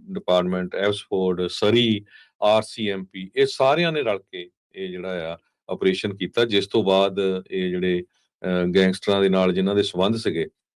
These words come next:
ਜਿਨ੍ਹਾਂ ਨੇ ਹਰਜੀਤ ਸਿੰਘ ਢੱਡਾ ਦਾ ਇਕਵੰਜਾ ਸਾਲਾਂ ਦਾ ਬਰੈਂਪਟਨ ਦਾ ਰਹਿਣ ਵਾਲਾ ਉਹਦਾ ਕਤਲ ਕੀਤਾ ਸੀ,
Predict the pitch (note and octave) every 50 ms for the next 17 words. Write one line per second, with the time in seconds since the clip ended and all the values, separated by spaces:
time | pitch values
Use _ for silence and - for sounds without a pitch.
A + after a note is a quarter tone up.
0 | _ _ F#2+ F#2 G2 G2+ G#2 G#2+ G#2 G2 F#2+ F#2+ F2+ E2+ F2 G2 F#2 F2 E2+ F#2
1 | F#2 F2 - - G2 G2 F#2+ - G2+ E2 E2 E2+ D#2+ D#2+ F2 E2+ E2+ E2+ - -
2 | F#2+ - G2 G2 G2 G2 G#2+ G#2 G2+ G2+ F2+ E2+ E2+ E2 E2+ E2+ D#2 E2+ F2 F2+
3 | F#2 F#2 - A2 G#2 F#2+ F#2+ F#2 E2+ E2+ E2 E2 - E2 E2+ F#2 G2+ G2+ F#2+ F2+
4 | F2+ F2+ F2 F#2 F#2+ F#2+ G2 G2 - G2+ F#2+ F#2+ F#2 - - F2 E2 E2 F#2 A2+